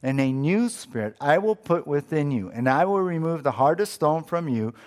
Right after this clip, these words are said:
from your flesh, and give you a heart of flesh," a soft heart. Then verse twenty-seven says, "And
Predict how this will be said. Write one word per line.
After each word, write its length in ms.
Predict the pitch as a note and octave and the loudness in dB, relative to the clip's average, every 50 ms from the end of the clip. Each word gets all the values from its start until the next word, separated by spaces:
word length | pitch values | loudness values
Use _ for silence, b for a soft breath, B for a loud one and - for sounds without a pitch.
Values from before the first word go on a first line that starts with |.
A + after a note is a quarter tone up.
| B B B | B B B
from 300 | - D3 C#3+ C3+ C3+ C3+ | 2 2 2 2 0 -2
your 240 | C3 C#3 D#3+ G3 G#3+ | 2 4 4 4 2
flesh, 400 | G3+ - - B2 A#2 A#2 A#2 - | 0 -2 0 0 0 0 -2 -4
and 140 | B2+ B2 A2 | -6 -4 -2
give 200 | B2 C3 B2+ B2+ | -2 -2 -2 0
you 120 | C#3 C#3 | 0 0
a 40 | C3+ | 0
heart 240 | A#2+ B2+ A#2 A#2 A#2 | 2 0 0 0 0
of 80 | A#2 | -2
flesh," 260 | - C3+ A2+ G2 - - | -2 -4 -4 -2 -4 -6
a 80 | B2 | -8
soft 420 | - - - B2 B2 B2+ A#2+ - - | -6 -2 0 2 2 2 0 -2 -8
heart. 200 | G#2+ F#2 - B B B B B B - | -10 -10 -10 B B B B B B 4
Then 240 | D#3+ F#3 A3+ A#3 | 4 4 4 4
verse 240 | G#3+ A3+ G#3 - - | 2 0 0 0 -4
twenty-seven 680 | - F3+ F#3 F#3+ G3 F#3+ F3 D3+ - - A3 B3 A#2 C#3 | -4 0 2 2 2 2 -2 -4 -2 0 0 0 0 -2
says, 280 | - - C#3 B2+ A2 - | -2 -2 -2 -2 0 -2
"And 200 | C3 C3 C#3 | -2 -4 -4